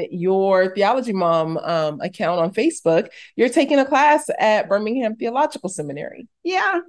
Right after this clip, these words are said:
Speaker 2: just trying to learn some things in my old age, trying to fill in some gaps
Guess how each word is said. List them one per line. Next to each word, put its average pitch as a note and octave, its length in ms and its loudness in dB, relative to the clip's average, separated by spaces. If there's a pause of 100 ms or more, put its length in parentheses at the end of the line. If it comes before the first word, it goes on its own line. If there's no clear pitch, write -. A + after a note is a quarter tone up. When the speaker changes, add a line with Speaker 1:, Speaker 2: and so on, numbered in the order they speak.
(100)
Speaker 2:
just E4+ 260 -6
trying C4+ 420 0
to G#3+ 320 -2 (840)
learn B3 280 2
some A#3+ 260 -2
things G#3 480 -4
in G3 100 0
my G3 140 0
old G3 200 2
age, F3+ 520 0 (520)
trying G3 360 -2
to F#3 320 -2 (2000)
fill C4+ 160 6
in C4+ 140 6
some A3 220 4
gaps - 680 0